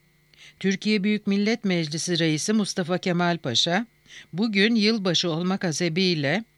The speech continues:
mecliste uzun bir nutukla bir senelik vukuatı hülasa etmişler.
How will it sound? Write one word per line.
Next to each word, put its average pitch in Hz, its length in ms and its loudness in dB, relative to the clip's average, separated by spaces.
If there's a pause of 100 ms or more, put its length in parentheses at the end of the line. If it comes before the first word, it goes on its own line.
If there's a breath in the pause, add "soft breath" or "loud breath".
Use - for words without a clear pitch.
(480 loud breath)
mecliste 180 560 0
uzun 214 460 0
bir 196 140 0
nutukla 185 760 -2
bir 220 140 0
senelik 180 560 -2
vukuatı 165 560 -2
hülasa 175 640 0
etmişler. 131 760 -2